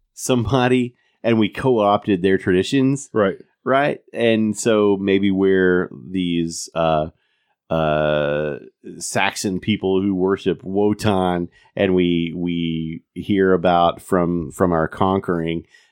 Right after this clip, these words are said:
Speaker 1: this weird frost giant m-, mythology, and, like, nah, that's,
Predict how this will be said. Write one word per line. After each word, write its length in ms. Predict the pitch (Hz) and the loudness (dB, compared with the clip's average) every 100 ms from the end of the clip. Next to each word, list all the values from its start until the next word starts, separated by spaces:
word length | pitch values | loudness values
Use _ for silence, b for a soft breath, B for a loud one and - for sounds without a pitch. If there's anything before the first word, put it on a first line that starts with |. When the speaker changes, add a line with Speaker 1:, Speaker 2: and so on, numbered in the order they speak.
| _ | _
Speaker 1:
this 260 | 87 87 - | -2 -2 -2
weird 680 | 87 90 87 87 85 82 85 | -4 -2 0 0 -2 -4 -8
frost 400 | - 90 87 - | -2 0 0 0
giant 460 | 98 85 82 78 - _ - | 0 2 0 -2 -6 _ -12
m-, 220 | 92 95 - | -10 -10 -12
mythology, 840 | 95 101 92 92 82 87 82 85 80 | -4 0 2 2 4 2 2 0 0
and, 160 | 82 | 0
like, 240 | 82 82 65 | -2 -4 -6
nah, 440 | 92 82 73 78 | -8 -6 -6 -4
that's, 320 | 87 90 - | -2 -2 -2